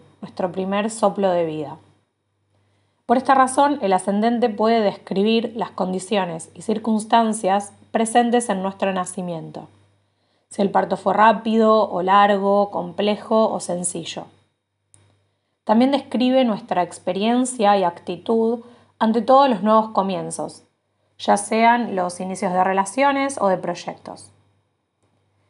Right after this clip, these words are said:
El ascendente representa nuestro aspecto físico,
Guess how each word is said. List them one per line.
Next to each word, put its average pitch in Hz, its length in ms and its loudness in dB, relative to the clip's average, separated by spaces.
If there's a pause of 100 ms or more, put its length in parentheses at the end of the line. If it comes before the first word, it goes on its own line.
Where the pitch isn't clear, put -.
(400)
El 262 120 2
ascendente 285 480 2
representa 226 680 2
nuestro 180 520 -2
aspecto 185 480 -4
físico, 220 840 -2